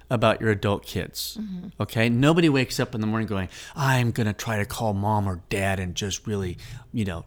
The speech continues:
Speaker 1: tell them what's going on." Now, that could still happen, but that's
Speaker 2: They may do that.
Speaker 1: They may do that.
Speaker 2: <laughs>
Speaker 1: Um, and things, because something, so maybe they're a stuffer and they've reached the boiling point. Maybe there was a
Speaker 2: Yeah.
Speaker 1: text or something that triggered them. There's gonna be something that triggers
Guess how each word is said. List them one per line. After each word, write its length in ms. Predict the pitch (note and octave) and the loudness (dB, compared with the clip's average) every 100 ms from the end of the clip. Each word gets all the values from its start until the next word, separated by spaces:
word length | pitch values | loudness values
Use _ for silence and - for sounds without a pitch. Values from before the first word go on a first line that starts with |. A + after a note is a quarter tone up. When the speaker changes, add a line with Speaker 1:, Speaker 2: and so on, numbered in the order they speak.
| - | -8
Speaker 1:
tell 160 | - G#2+ | -2 0
them 80 | F#2 | 0
what's 100 | - | -4
going 240 | G#2 F#2+ | -2 0
on." 140 | F2 - - - | -2 -4 -6 2
Now, 220 | B2+ - - - - - - - - | 2 0 -10 -16 -16 -16 -18 -4 4
that 180 | C3 | 4
could 120 | - A#2 | 4 0
still 180 | C3 | 0
happen, 340 | G#2 C3 - G2+ | 4 4 4 -2
but 160 | A2+ | -2
that's 160 | A#2 - | 0 0
Speaker 2:
They 60 | D#4 | 0
may 180 | A#4 | 0
do 240 | F#4 - A3+ | 0 4 6
that. 280 | A#2+ - - | 6 2 2
Speaker 1:
They 120 | B2 | 4
may 140 | C3 C3+ | 6 8
do 200 | F3+ F3+ | 8 10
that. 560 | G#2 G2+ F4+ - D4+ - | 8 8 4 2 -2 -4
Speaker 2:
<laughs> 200 | - - - | -12 -14 -8
Speaker 1:
Um, 420 | - A2 G#2 F#2+ G2+ G#3 C3 | -4 -2 -2 -4 -6 -8 -4
and 160 | A2+ | 2
things, 260 | - G#2 G#2 | 2 2 -2
because 280 | A2+ C#3 A#2+ | -4 -2 2
something, 240 | D3+ D3 | 0 0
so 200 | C3 D#3 | 0 2
maybe 220 | D3 D3+ D3+ | 6 6 8
they're 100 | C#3+ | 6
a 40 | |
stuffer 460 | - D#3 D#3+ G2+ - - - B2+ | 8 6 6 -2 -4 -20 -6 0
and 240 | B2 A#2 | 2 4
they've 160 | B2 A#2+ | 2 4
reached 220 | B2 - | 0 0
the 40 | |
boiling 260 | A2+ A#2+ B2+ | 4 4 4
point. 220 | A2 G2+ | 0 -2
Maybe 200 | A2 A#2 | 0 0
there 80 | A#2+ | 0
was 120 | A2+ | 0
a 20 | G#2 | -2
Speaker 2:
Yeah. 80 | |
Speaker 1:
text 340 | A#2 C#3 C#3 - | 2 2 2 -6
or 80 | G2 | -2
something 320 | C3 A#2+ B2 | 0 2 0
that 120 | A2+ | 0
triggered 340 | - D3 D3+ C#3 | 0 2 2 4
them. 240 | D3 D3+ - - | 4 4 -2 -10
There's 140 | - A2+ | -6 -2
gonna 200 | E3 F3+ | 2 4
be 80 | F#3 | 4
something 380 | - D3 C#3+ B2 | 4 2 2 -2
that 100 | A2+ | -2
triggers 480 | C3+ A#2 G#2+ G2 | -2 0 0 -2